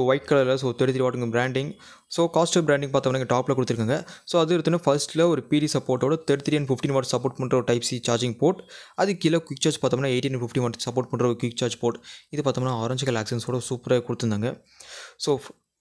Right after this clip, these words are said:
பிரைமரியாக சொல்ல வேண்டிய விஷயம் என்னன்னா இதோட காம்பேக்டபிலிட்டி. So, ட்ராவல் யூசேஜஸ்க்குலாம் ரொம்ப காம்பேக்டாக இருக்கும். So, இதை நான் வெளியே என்ன-, என்னோட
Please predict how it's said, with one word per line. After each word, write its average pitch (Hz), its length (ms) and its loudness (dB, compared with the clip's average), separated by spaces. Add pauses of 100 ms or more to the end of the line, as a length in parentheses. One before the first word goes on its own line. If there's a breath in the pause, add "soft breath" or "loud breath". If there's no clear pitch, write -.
(120)
பிரைமரியாக 208 420 2
சொல்ல 170 160 4
வேண்டிய 151 180 0
விஷயம் 135 140 0
என்னன்னா 123 180 0
இதோட 127 220 0
காம்பேக்டபிலிட்டி. 120 580 2 (380 loud breath)
So, 135 80 2 (120)
ட்ராவல் 151 280 6
யூசேஜஸ்க்குலாம் 127 520 0
ரொம்ப 127 240 0
காம்பேக்டாக 123 380 2
இருக்கும். 139 240 0
So, 151 140 4
இதை 120 120 -2
நான் 113 140 -2
வெளியே 131 160 0 (220)
என்ன-, 113 120 -6 (300 loud breath)
என்னோட 120 180 0